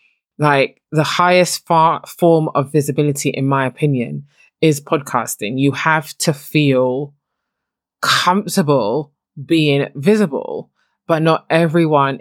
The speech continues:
is able to communicate that. And so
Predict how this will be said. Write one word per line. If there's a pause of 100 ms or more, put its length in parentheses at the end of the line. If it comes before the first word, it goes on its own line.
(120)
is (140)
able
to (560)
communicate (180)
that. (680)
And
so